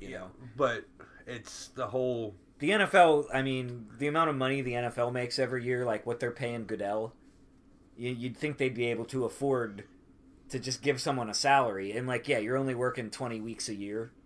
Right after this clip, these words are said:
Speaker 1: But no, there'll, there'll be, like, seminars and stuff that you have to go to.
Speaker 2: Oh, yeah.
Speaker 1: And, like, you could, I don't know, they, they'll find a way to keep 'em busy so that it's not just, like, you know, you're
Speaker 2: Major League
Speaker 1: working, you're working, like
Speaker 2: Major League Baseball umpires, they're full-time.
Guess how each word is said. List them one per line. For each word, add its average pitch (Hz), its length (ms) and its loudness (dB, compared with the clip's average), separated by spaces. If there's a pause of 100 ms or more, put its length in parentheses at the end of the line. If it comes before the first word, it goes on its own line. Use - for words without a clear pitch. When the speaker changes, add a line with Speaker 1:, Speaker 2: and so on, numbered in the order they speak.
(400)
Speaker 1:
But 131 220 0
no, 135 180 2
there'll, 139 240 4
there'll 156 200 6
be, 160 120 2
like, 151 200 6
seminars 131 600 2
and 127 100 -6
stuff 123 360 0
that 120 180 -10
you 127 80 -4
have 123 160 -2
to 120 80 -12
go 117 180 -2
to. - 180 -6 (100)
Speaker 2:
Oh, 277 60 8
yeah. 226 240 4 (320)
Speaker 1:
And, 117 420 0
like, 117 300 -2
you 123 80 -10
could, 123 200 -6 (240)
I 160 120 -2
don't 117 140 -4
know, 107 140 -4
they, 143 140 2
they'll 156 160 4
find 208 320 0
a 165 40 2
way 165 160 8
to 139 80 2
keep 156 240 -2
'em 120 140 -2
busy 113 340 -2
so 110 200 -4
that 104 160 -4
it's 107 180 -8
not 117 220 -4
just, 113 260 -6
like, 104 340 -4 (680)
you 117 160 -4
know, 92 320 -6 (280)
you're - 0 -
Speaker 2:
Major 131 140 0
League 143 80 2
Speaker 1:
working, 151 320 6
you're 139 180 4
working, 139 380 6
like 113 320 2
Speaker 2:
Major 127 280 -4
League 135 140 -4
Baseball 135 420 -2
umpires, 101 480 -10
they're 110 120 -6
full-time. 139 680 -6